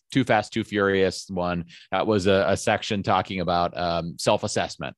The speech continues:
and what, what tools are good for self-assessment. And so I said, "Well, you could use this for self-assessment or this." And then that section I was saying, "Well, Blue Kit and Gimkit might not be the best self-assessment tools 'cause you kinda go through it really fast and the kids might not be really paying attention to what they do and don't get,"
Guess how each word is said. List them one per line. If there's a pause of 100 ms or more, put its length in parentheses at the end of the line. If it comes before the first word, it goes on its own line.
(420)
and
what,
what
tools
are
good
for
self-assessment.
And
so
I
said,
"Well,
you
could
use
this
for
self-assessment
or
this."
And
then
that
section
I
was
saying,
"Well, (260)
Blue
Kit
and
Gimkit
might
not
be
the
best
self-assessment
tools
'cause
you
kinda
go
through
it
really
fast
and
the
kids
might
not
be (320)
really
paying
attention
to
what
they
do
and
don't
get,"